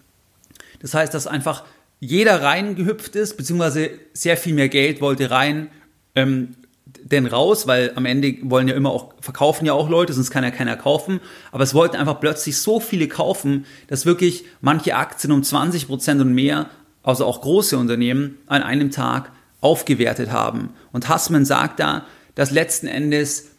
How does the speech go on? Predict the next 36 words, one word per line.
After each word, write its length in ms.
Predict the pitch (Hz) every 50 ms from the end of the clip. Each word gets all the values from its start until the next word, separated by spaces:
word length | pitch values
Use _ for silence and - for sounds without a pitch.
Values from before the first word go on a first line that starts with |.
| _ _ _ _
das 260 | 139 139 135 - -
nicht 220 | 165 185 180 - -
das 180 | 147 - -
Bild 300 | - 165 160 165 160 -
völlig 440 | - - - 214 208 208 214 202 -
verändert, 540 | - 190 - - 175 196 196 170 135 117 113
weil 260 | 131 131 131 135 131 - - - - -
die 80 | 135 139
Marktstimmung 640 | 139 135 151 170 185 - - - 202 180 175 175 -
ist 140 | 147 -
ja 100 | - -
aktuell 400 | - - - - - 139 127 143
so 220 | 135 - 170 175 175
letztlich, 520 | 160 156 156 - - 160 160 156 - - - - _ _ _ - - - _ _ _ _ _ _ _ _ -
dass 200 | 156 147 - -
eigentlich 220 | 147 151 147 135
durch 160 | - 156 131
diese 220 | - 143 123 131 -
Impfstoffankündigung, 1200 | - 208 208 - - 143 131 - - - 175 180 - 143 127 127 123 127 127 147 147 165 175 170 - - _ _ _ _ _ _ _ _ _ _ _ _ - -
jetzt 180 | - 135 - -
gibt's 180 | 147 - - 160
ja 60 | 143
noch 120 | 135 120
mehrere 320 | 131 147 160 180 165 139 127
Hersteller, 600 | 120 123 131 127 - - 139 143 151 156 147 - - - - -
dass 160 | 139 131 135
letzten 260 | 156 156 156 - -
Endes 220 | 117 139 147 139 143
jetzt 300 | 147 151 151 - - -
quasi 380 | - 139 139 139 147 139 -
angenommen 480 | - 123 151 160 170 170 156 151 151 147
wird, 240 | 151 151 147 - -
jetzt 300 | - 165 170 170 - -
ist 100 | 151 127
alles 340 | 156 - 143 151 147 147 -
gelöst. 540 | 139 131 127 120 117 117 117 - - -